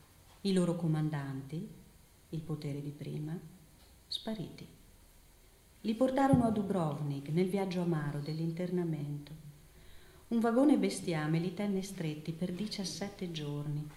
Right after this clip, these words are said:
aperti di mattina per togliere lo sterco, poi niente, neppure a Norimberga. Sotto la violenza delle bombe li fecero scendere, piantati là,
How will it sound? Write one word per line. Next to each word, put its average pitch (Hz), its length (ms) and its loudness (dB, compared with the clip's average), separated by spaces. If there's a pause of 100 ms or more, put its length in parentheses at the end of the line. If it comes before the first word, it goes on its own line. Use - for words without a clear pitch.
(280)
aperti 180 440 0
di 170 120 -2
mattina 165 580 2
per 160 140 -6
togliere 160 520 -2
lo 151 80 -8
sterco, 143 680 -8 (480)
poi 160 280 -6 (640)
niente, - 500 -2 (600)
neppure 262 400 -2
a 226 40 2
Norimberga. 151 880 -2 (760)
Sotto 175 300 -2
la 175 120 4
violenza 185 480 4
delle 170 220 0
bombe 147 440 0
li 151 100 -2
fecero 156 440 -4
scendere, 151 720 -6 (520)
piantati 233 480 0
là, 156 140 -2